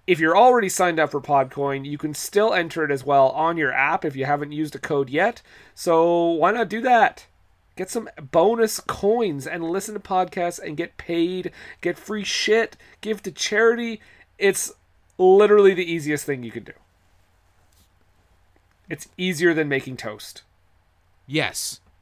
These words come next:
Speaker 1: Which is, can be
Speaker 2: Very,
Speaker 1: difficult with the
Speaker 2: very
Speaker 1: wrong
Speaker 2: difficult
Speaker 1: toaster.
Speaker 2: sometimes, yeah.
Speaker 1: It can
Speaker 2: Mm-hmm.
Speaker 1: be. Settings are a bitch.
Speaker 2: Right.
Speaker 1: So there you go, Podcoin. Check it out.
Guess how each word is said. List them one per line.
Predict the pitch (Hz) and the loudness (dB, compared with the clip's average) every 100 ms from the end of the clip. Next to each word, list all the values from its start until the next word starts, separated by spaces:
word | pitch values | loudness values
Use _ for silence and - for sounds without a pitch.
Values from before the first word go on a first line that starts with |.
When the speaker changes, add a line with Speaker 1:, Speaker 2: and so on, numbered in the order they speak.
| _ _ | _ _
Speaker 1:
Which | - 156 151 | -6 -4 -2
is, | 151 120 - _ _ | -2 -4 -12 _ _
can | - 160 147 | -4 -2 -2
be | 139 | -4
Speaker 2:
Very, | 131 175 180 | -2 0 0
Speaker 1:
difficult | 165 107 | 0 -4
with | - - | -10 -4
the | |
Speaker 2:
very | 156 156 | 0 0
Speaker 1:
wrong | 147 | 0
Speaker 2:
difficult | 131 131 113 120 | -2 -6 -8 -10
Speaker 1:
toaster. | - | -8
Speaker 2:
sometimes, | 120 107 113 107 95 - | -8 -10 -10 -12 -12 -12
yeah. | 104 | -10
Speaker 1:
It | 139 | -8
can | 127 117 | -8 -10
Speaker 2:
Mm-hmm. | 113 | -12
Speaker 1:
be. | - _ _ - - - | -18 _ _ -20 -18 -14
Settings | - 180 170 170 165 | -2 2 4 2 -2
are | 160 147 | -6 -2
a | 139 | -2
bitch. | 127 120 104 - - - - _ _ | -2 -8 -8 -12 -12 -16 -20 _ _
Speaker 2:
Right. | 101 95 _ _ - - _ | -20 -20 _ _ -20 -20 _
Speaker 1:
So | - | 2
there | 185 254 262 | 8 10 10
you | 247 | 8
go, | 247 226 185 | 6 4 4
Podcoin. | 151 196 220 208 220 202 185 170 156 143 131 | 6 6 6 4 2 4 2 0 -2 -4 -6
Check | 131 170 | -4 0
it | 160 | 6
out. | 170 170 151 - - | 6 6 2 -8 -20